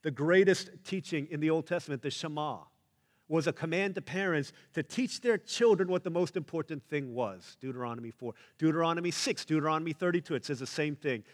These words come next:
Make sure that your children know the love and the faith of God.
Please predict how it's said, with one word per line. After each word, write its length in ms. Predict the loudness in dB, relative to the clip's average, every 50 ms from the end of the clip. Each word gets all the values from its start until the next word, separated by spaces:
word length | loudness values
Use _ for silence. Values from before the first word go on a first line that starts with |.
| -20 _ _
Make 260 | 2 4 4 4 2
sure 460 | 0 -2 0 2 4 6 6 6 6 4
that 200 | 4 2 2 2
your 160 | 0 0 0 -2 _ _
children 720 | -8 -2 2 4 6 6 6 6 4 2 2 2 0 0 -4 -10 -18 _ _ -8
know 600 | 2 4 6 8 8 8 8 8 6 6 4 0 -6 _
the 120 | 0 2
love 400 | 4 6 6 6 6 6 4 2 -2
and 140 | -4 -4 -4
the 40 | -6
faith 440 | -4 0 2 2 2 2 -2 -8 -18 -14 _
of 140 | -12 -10 -6
God. 300 | -4 -4 -4 -6 -8